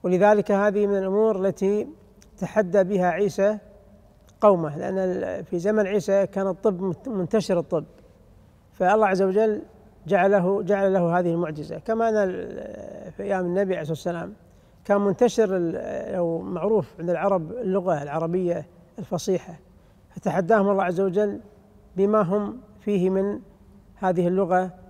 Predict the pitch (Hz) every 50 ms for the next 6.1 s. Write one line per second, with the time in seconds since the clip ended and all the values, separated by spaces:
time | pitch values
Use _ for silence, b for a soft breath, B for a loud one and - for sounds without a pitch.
0 | - - - - - - - 180 180 185 185 160 180 180 175 180 170 175 175 180
1 | 185 190 196 - - - - - - 170 - - 175 165 - - - 160 - _
2 | _ b b b b b b b b - - 202 185 226 226 226 214 202 - 202
3 | 196 196 190 202 - - 202 - - 196 170 196 202 190 190 185 180 165 - -
4 | - - - - 160 170 196 185 175 160 170 170 170 165 170 180 190 196 196 175
5 | - - 175 156 160 175 170 156 - - 165 160 - 160 147 - - 165 151 139
6 | 135